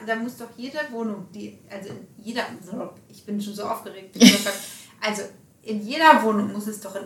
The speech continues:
Speaker 1: allen Ecken mega die Staubflusen geben, weil diese Saugroboter alle rund sind.
Speaker 2: Ich weiß es auch nicht. Wir haben da uns ja vorhin drüber unterhalten und ich sagte noch, im Moment ist es bei uns recht staubig, weil, ähm, alles voll steht und der ja nicht so richtig in die Ecken kommt.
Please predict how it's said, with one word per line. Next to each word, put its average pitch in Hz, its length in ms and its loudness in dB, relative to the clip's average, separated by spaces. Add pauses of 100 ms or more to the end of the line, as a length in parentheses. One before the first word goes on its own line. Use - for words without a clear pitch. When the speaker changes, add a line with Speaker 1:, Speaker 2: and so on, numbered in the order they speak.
Speaker 1:
allen 233 300 2
Ecken - 280 -8 (440)
mega 277 320 4
die 240 140 6
Staubflusen 214 760 -4
geben, 190 500 -8
weil 208 220 4
diese 202 400 0
Saugroboter 190 1500 0 (380)
alle 208 200 4
rund 302 300 0
sind. - 340 -10 (960)
Speaker 2:
Ich 262 380 2
weiß 196 240 4
es 196 140 -2
auch 170 160 -8
nicht. 175 240 -6
Wir 220 80 4
haben 247 100 6
da 214 140 8
uns 214 140 4
ja 208 120 8
vorhin 208 320 8
drüber 185 320 2
unterhalten 214 480 6
und 180 140 2
ich 180 100 0
sagte - 300 2
noch, 196 280 4
im 190 80 -2
Moment 190 280 6
ist - 120 -10
es 190 120 -8
bei 208 100 0
uns 190 200 2
recht - 180 -2
staubig, 240 680 6
weil, 190 600 10
ähm, 180 540 2
alles 196 300 6
voll 240 220 8
steht 226 460 2
und 190 320 2
der 175 80 2
ja 185 160 8
nicht 196 160 6
so 220 80 2
richtig 226 340 4
in 220 140 4
die 240 100 0
Ecken 208 300 4
kommt. 160 460 0